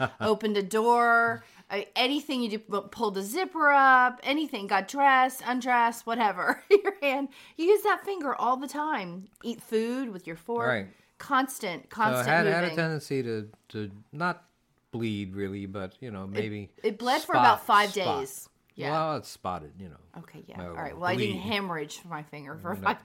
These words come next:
Speaker 2: days.
Speaker 1: no. <laughs>
Speaker 2: But I am a bleeder. So anyway, yeah, I mean, it's still, it's been two weeks today.
Speaker 1: Uh-huh. Looks
Speaker 2: It loo-
Speaker 1: good.
Speaker 2: eh.
Speaker 1: Yeah.
Speaker 2: It's still healing. See, the thing is with these,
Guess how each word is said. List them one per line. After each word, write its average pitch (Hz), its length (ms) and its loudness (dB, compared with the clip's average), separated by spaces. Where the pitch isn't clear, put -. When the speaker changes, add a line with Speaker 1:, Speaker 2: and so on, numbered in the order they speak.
Speaker 2:
days. 110 300 -8
Speaker 1:
no. 92 80 -12
<laughs> - 220 -14
Speaker 2:
But 240 120 -2
I - 60 0
am 247 140 0
a 233 60 -4
bleeder. 165 520 -10
So 190 240 -6
anyway, 170 480 -6
yeah, 190 160 0
I 185 40 0
mean, 208 180 -4
it's 233 180 -6
still, 226 280 -4
it's 196 140 -8
been 202 300 -4
two 233 220 -10
weeks 240 240 -12
today. 185 500 -8
Speaker 1:
Uh-huh. 107 220 -6
Looks 247 200 -6
Speaker 2:
It 196 40 -4
loo- 156 180 4
Speaker 1:
good. 202 100 -4
Speaker 2:
eh. 262 360 -4
Speaker 1:
Yeah. 156 180 -6
Speaker 2:
It's 196 200 -16
still 202 420 -6
healing. 175 440 -12
See, 254 180 -6
the 240 140 0
thing 311 240 -4
is 277 160 -2
with 208 200 -6
these, 190 500 -8